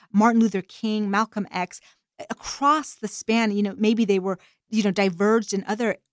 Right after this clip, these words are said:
ways, but all of them stress this idea of wealth accumulation as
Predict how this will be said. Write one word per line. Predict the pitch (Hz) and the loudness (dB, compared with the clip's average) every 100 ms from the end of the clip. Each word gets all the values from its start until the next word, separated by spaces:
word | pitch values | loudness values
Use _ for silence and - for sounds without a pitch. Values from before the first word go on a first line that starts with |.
| _ | _
ways, | 190 185 175 | -4 -2 -4
but | - - _ | -8 -18 _
all | 240 294 | 0 0
of | 240 | 0
them | 220 | -2
stress | 202 - 196 196 - | -2 -6 -6 -6 -8
this | 202 | -14
idea | 180 175 185 175 | -10 -6 -4 -6
of | 170 | -10
wealth | 165 165 170 | -10 -10 -10
accumulation | 170 - 170 170 277 - 220 190 185 | -20 -14 -10 -8 -8 -6 -4 -4 -2
as | 180 170 | -2 -2